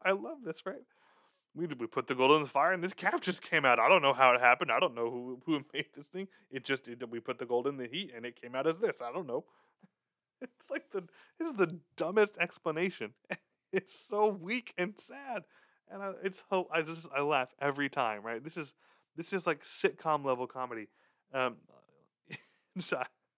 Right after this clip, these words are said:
there's no defense here. So you have this great story. It's, it's this comedy of errors, right? Where the people, Moses is taking too long. They get impatient, so they make themselves this new god.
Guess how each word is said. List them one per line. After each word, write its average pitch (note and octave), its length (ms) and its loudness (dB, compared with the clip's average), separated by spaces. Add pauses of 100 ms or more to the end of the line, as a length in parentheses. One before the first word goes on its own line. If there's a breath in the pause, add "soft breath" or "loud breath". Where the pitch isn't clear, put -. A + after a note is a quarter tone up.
(720 soft breath)
there's G#3 220 -2
no G#3 240 2
defense G#3 460 -4
here. A#2 240 -6 (2000 soft breath)
So E3+ 360 -2
you E3+ 120 -16
have F3 260 -4
this E3+ 160 -4
great F#3 320 -6
story. F#3 420 -10
It's, D3 220 -14
it's D#3 140 -14
this E3 180 -6
comedy F3 500 0
of D#3+ 140 -4
errors, D#3+ 320 -2
right? C#3+ 100 -6
Where C#3 100 -8
the C#3 100 -8
people, D3+ 420 -8 (400 soft breath)
Moses E3 400 0
is E3 120 -6
taking D3+ 280 -4
too C#3+ 180 -4
long. B2+ 360 2 (100)
They B2+ 140 -6
get E3 280 -2
impatient, C#3 580 -12
so C#3 120 -8
they B2+ 140 -2
make C#3+ 300 -6
themselves C#3 460 -6
this B2 180 -18
new B2+ 160 -12
god. A#2+ 320 -4